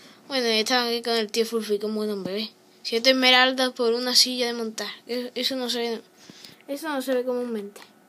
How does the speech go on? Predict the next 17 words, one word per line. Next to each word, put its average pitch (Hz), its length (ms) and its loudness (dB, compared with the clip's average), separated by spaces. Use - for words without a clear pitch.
Bueno, 240 240 -6
y 214 400 -6
no 240 220 -4
como 247 220 0
este. 220 360 -4
Mira, 220 480 -6
mira 240 160 -8
qué 254 120 -8
timador. 247 540 -6
Su 254 160 -6
hijo 269 180 0
seguro 254 320 2
que 247 80 -4
sale 233 160 -6
igual. 226 200 -10
Cuatro 254 360 2
esmeraldas 233 680 0